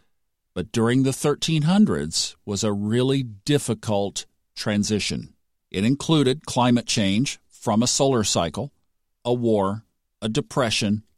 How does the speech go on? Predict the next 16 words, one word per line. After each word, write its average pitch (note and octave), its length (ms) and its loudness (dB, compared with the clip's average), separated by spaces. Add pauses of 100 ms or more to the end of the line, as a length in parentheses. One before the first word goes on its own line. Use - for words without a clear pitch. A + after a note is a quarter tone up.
(140)
and A2 180 2
a A2 40 0
pandemic. G#2+ 720 -2 (600)
The C#3+ 300 0
pandemic, D#2 680 -2 (100)
the G#2 60 -4
bubonic G2+ 540 0
plague. A#2+ 420 -2 (380)
And F#3+ 160 -4 (100)
out B2 180 2
of A#2 280 -2
all D3 280 4
of E3+ 120 0
that C#3+ 460 -4 (200)
was G2+ 220 -2
born F#2+ 560 0